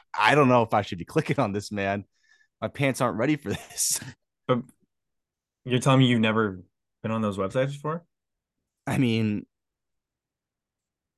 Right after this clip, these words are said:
Speaker 1: is, does a whale live in the ocean?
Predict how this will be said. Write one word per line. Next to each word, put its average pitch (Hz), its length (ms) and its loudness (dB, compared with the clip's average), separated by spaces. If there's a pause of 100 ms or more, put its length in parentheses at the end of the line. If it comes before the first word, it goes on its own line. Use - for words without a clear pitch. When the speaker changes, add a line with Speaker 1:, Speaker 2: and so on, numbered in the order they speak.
(200)
Speaker 1:
is, 101 560 -6 (440)
does 104 160 2
a 95 40 0
whale 107 260 4
live 107 140 2
in 101 60 0
the 95 100 0
ocean? 143 440 -6